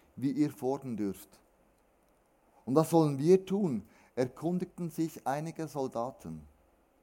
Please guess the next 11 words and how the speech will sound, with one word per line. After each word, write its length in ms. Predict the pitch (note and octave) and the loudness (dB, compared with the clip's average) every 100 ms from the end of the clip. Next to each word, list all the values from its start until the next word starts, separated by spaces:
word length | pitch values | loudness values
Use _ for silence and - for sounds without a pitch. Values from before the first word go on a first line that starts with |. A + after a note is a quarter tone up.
| _ _ _ _ _ _ - | _ _ _ _ _ _ 2
„Plündert 480 | C#3+ F3 G3 F#3 | 6 6 6 2
nicht 360 | D#3 D#3+ D3+ - | -2 -4 -6 -10
und 180 | B2+ A#2+ | -8 -2
erpresst 560 | B2+ - C3 D3 - C3+ | -2 0 0 0 -2 -6
niemand. 440 | C3 B2 G2+ F#2 - _ _ | -4 -2 -4 -6 -12 _ _
Seid 440 | - - C#3 E3 E3+ | -8 0 2 2 -2
zufrieden 540 | D#3+ B2+ C#3+ D3+ D3 | -4 0 2 2 0
mit 160 | C#3+ - | -6 -2
eurem 300 | A#2 B2 B2 | -2 -2 -6
Sold“, 420 | - A2+ G2+ F2+ - _ _ - - - - | -2 0 0 -2 -12 _ _ -20 -20 -10 2
antwortete 840 | A#2 C3+ C3 C3+ - C3 - C#3 | 2 2 -2 -4 -4 -8 -6 -8